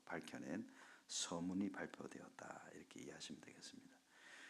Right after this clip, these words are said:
그래서 그 단락이 크게 오늘 보면은 지금 보시는 대로 두 가지로 나눠집니다. 소금과 빛에 대한 단락이 나와 있고, 그 다음에 이제 율법과 복음에 대한 이야기가 나와 있습니다.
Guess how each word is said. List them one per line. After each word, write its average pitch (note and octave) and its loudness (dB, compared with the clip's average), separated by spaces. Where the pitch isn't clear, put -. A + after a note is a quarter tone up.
그래서 A#2 8
그 B2 12
단락이 C3+ 12
크게 B2+ 6
오늘 A2 10
보면은 G#2+ 12
지금 G2 10
보시는 F#2+ 8
대로 E2+ 4
두 F#2+ 2
가지로 G#2 12
나눠집니다. D2+ 6
소금과 A2 10
빛에 - 4
대한 D#2+ 4
단락이 D#2 2
나와 C#2+ 4
있고, A2 2
그 - 0
다음에 D2+ 6
이제 C#2 2
율법과 F#2 10
복음에 G2 6
대한 - -4
이야기가 - -8
나와 - -8
있습니다. - -10